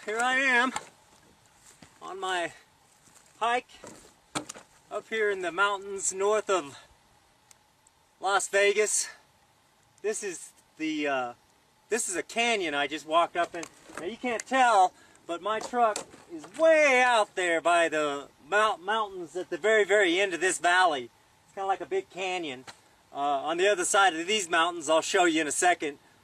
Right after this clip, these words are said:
are the, uh, is the bombing range, the Nellis Air Force bombing range.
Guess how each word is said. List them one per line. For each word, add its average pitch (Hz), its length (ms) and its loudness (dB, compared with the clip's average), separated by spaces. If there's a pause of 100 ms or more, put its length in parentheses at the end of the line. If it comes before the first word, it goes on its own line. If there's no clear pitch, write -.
are 156 180 2
the, 160 320 2
uh, 139 140 4
is 139 200 -2
the 143 80 -6
bombing 185 420 4
range, 180 360 2
the 156 120 -4
Nellis 339 360 2
Air 349 140 2
Force 180 240 0
bombing 170 400 2
range. 156 420 -2